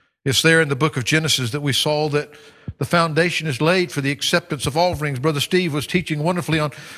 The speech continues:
that in adult Bible study this morning, the, the giving and the way to give and, and right ways and wrong ways to give.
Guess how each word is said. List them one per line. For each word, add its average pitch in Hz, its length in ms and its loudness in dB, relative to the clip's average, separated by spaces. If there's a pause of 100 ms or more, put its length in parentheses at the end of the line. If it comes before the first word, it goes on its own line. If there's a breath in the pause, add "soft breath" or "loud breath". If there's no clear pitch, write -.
that 175 200 4
in 160 100 -2
adult 160 320 0
Bible 185 260 4
study 170 240 0
this 151 240 -2
morning, 185 320 0
the, 143 160 2 (240 loud breath)
the 165 100 0
giving 170 540 2
and 147 160 -2 (480 loud breath)
the 170 80 2
way 202 220 4
to - 120 -4
give 165 300 2
and, 160 180 -2
and 160 160 -2
right 185 280 2
ways 175 240 2
and 160 120 -2
wrong 202 300 2
ways 185 280 0
to 147 100 -4
give. 160 500 0